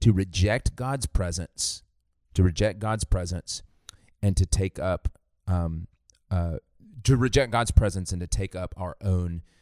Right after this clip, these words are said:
um, uh, sort of self-righteousness and blame.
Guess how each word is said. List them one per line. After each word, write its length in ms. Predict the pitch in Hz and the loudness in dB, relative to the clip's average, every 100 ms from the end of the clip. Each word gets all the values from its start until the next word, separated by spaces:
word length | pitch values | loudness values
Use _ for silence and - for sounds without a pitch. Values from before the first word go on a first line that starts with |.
| _ _ | _ _
um, 460 | - 90 80 82 82 - - _ _ - - _ | -4 -2 -2 -6 -14 -18 -20 _ _ -20 -20 _
uh, 380 | - 87 85 64 64 _ _ _ _ _ _ _ - - _ _ _ _ _ _ _ _ _ _ _ _ - | -6 -6 -6 -12 -18 _ _ _ _ _ _ _ -20 -20 _ _ _ _ _ _ _ _ _ _ _ _ -4
sort 260 | - 107 | 4 4
of 100 | 95 | 4
self-righteousness 1160 | - - 101 - 90 87 - - 71 - - - _ _ _ _ _ _ _ - - | 0 -2 -4 -6 -8 -8 -10 -10 -12 -16 -18 -20 _ _ _ _ _ _ _ -16 -4
and 160 | 92 78 | -2 0
blame. 360 | 82 80 62 | -2 -4 -16